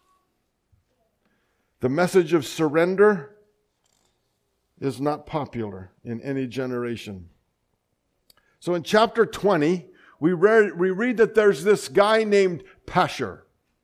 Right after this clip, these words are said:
He's the chief, chief temple officer,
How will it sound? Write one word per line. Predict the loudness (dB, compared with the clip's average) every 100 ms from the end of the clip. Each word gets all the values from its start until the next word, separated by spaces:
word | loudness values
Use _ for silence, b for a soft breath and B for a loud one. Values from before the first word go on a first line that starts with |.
| _ _ _ _
He's | -2 0 0
the | -2
chief, | -2 -2 -4 -20 _
chief | -4 -4 0
temple | 0 2 0 0
officer, | 0 0 -2 -4 -4 -4 -8